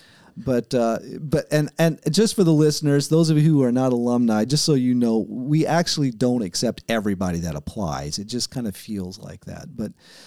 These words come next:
uh, but anyway, we, um, I went out to the mailbox one day,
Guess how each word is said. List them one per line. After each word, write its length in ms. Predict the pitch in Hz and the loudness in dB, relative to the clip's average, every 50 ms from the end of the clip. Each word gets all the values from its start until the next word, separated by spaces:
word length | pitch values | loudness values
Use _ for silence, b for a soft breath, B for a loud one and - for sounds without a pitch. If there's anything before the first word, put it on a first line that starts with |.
| B B B | B B B
uh, 240 | - 123 120 120 113 - B B B 165 160 B | -6 -4 -4 -4 -4 -6 B B B -18 -14 B
but 200 | 147 131 147 - | -2 -2 -2 0
anyway, 480 | - 165 175 185 170 147 135 127 123 - - | 0 0 2 2 4 4 4 2 2 0 -4
we, 540 | - 170 143 139 185 208 220 226 220 202 - - | -6 -4 -2 0 0 0 0 -2 -2 -4 -6 -6
um, 460 | - 143 135 127 123 117 110 110 107 - _ _ _ _ - - _ _ _ _ _ _ _ _ _ _ _ - | -4 -2 -2 0 -2 -2 -4 -6 -8 -12 _ _ _ _ -14 -14 _ _ _ _ _ _ _ _ _ _ _ -2
I 100 | 156 165 | 0 0
went 160 | 160 190 202 | 0 0 0
out 80 | 196 185 | -2 -4
to 40 | - | -4
the 60 | 165 | -4
mailbox 460 | 151 156 180 190 143 104 90 - - | -2 0 -2 0 -2 -4 -6 -6 -8
one 160 | - 90 85 80 | -10 -10 -12 -12
day, 200 | 71 73 - | -12 -16 -18